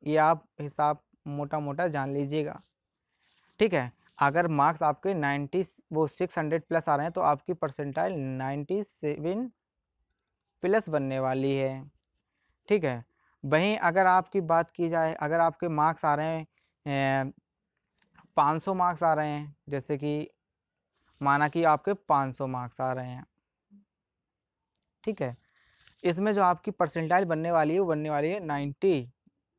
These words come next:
एटी एट, एटी एट से नाइंटी परसेंटाइल रहेगी। ठीक है, वहीं आपकी अगर बात की जाए,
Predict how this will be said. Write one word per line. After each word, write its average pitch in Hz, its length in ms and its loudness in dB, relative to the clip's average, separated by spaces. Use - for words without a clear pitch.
एटी 170 340 0
एट, 175 140 6
एटी 175 300 0
एट 185 160 2
से 285 240 -2
नाइंटी 165 320 4
परसेंटाइल 135 580 0
रहेगी। 123 420 -2
ठीक 160 120 -8
है, 123 140 -4
वहीं 170 280 2
आपकी 190 300 4
अगर 196 220 4
बात 165 260 4
की 190 140 0
जाए, 180 340 4